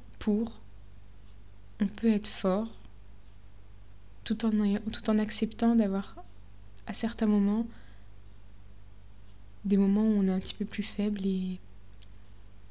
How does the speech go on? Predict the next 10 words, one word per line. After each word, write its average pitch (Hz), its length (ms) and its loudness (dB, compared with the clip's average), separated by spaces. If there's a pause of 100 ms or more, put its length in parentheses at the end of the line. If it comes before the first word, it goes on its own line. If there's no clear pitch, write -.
(540)
et 208 100 8
aussi 196 260 2
des 220 120 10
moments 196 220 6
où 220 120 8
on 185 60 6
a 170 80 6
besoin 190 340 2
de 202 80 2
relâcher. 190 540 0